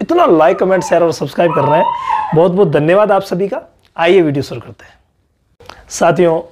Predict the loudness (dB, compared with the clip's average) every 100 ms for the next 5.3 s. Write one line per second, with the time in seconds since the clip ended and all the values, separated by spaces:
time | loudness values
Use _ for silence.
0 | _ 0 0 0 0 2 2 2 0 4
1 | 4 2 -2 -6 -8 -12 -20 _ _ _
2 | -20 -20 -4 2 4 4 2 0 0 -2
3 | -4 _ -12 -2 0 2 0 2 4 4
4 | 2 0 0 2 4 2 -2 -2 -6 -6
5 | -8 -8